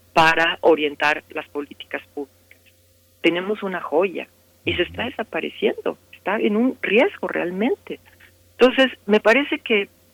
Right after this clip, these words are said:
no estamos poniendo, eh, el tema central, que para lograr superar la pobreza, que es uno de los ejes centrales de la Cuarta Transformación,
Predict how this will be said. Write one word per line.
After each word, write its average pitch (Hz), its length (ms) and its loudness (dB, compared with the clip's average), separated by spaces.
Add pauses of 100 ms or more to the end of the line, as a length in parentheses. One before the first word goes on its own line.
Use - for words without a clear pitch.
(200)
no 233 380 6
estamos 226 600 0
poniendo, 170 580 -8 (760)
eh, 165 420 2 (220)
el - 260 0
tema 208 380 4 (120)
central, 156 500 -6 (1000)
que - 260 -2 (480)
para 185 280 4
lograr 180 540 2
superar 185 380 -6
la 170 100 -8
pobreza, 143 440 -8 (720)
que 185 320 4
es 233 60 -12 (580)
uno 226 280 4
de 202 140 -2
los 156 140 -6 (140)
ejes 202 360 2
centrales 156 580 -2
de 151 80 -6
la 143 120 -8
Cuarta 160 280 -4
Transformación, 143 840 -8